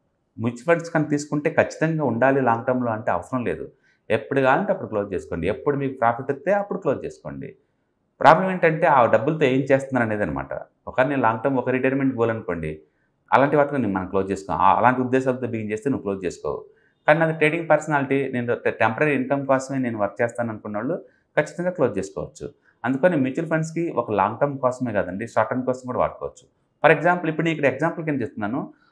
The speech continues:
Last three months, ఇవాళ మనం ఫిబ్రవరి నైన్టీన్త్న ఉన్నాం మార్కెట్లో, అంటే last three months back నుంచి ఇప్పుడు దాకా కనుక నేను మార్కెట్లో కనుక్కుంటే different type of mutual funds ఎంత generate చేసినాయి, ఓకే, నేను కనుక ఇప్పుడు బయటికి పోతే ఏం జరుగుతుందో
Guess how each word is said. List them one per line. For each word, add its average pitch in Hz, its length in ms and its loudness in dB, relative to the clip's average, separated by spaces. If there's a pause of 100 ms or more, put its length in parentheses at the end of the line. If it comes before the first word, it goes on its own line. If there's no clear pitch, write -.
(120)
Last 143 300 6
three 135 120 0
months, 123 240 -2
ఇవాళ 120 180 2
మనం 127 360 0
ఫిబ్రవరి 135 400 2
నైన్టీన్త్న 104 480 -2
ఉన్నాం 95 340 -4
మార్కెట్లో, 92 500 -8 (440)
అంటే 101 140 -4
last 135 320 4
three 127 100 0
months 131 240 -2
back 107 240 4
నుంచి 113 180 -6
ఇప్పుడు 104 180 -8
దాకా 104 120 -2
కనుక 104 160 -6
నేను 101 160 -4
మార్కెట్లో 101 360 -2
కనుక్కుంటే 82 640 -4 (360)
different 139 300 -2
type 160 240 0
of 135 100 -8
mutual 135 240 -4
funds 131 220 -6
ఎంత 110 140 -4 (100)
generate 101 320 -2
చేసినాయి, 90 360 -6 (300)
ఓకే, 147 300 -4 (180)
నేను 127 160 2
కనుక 147 120 -2
ఇప్పుడు 135 180 -6
బయటికి 113 260 2
పోతే 127 260 -2
ఏం 117 120 -2
జరుగుతుందో 98 340 -8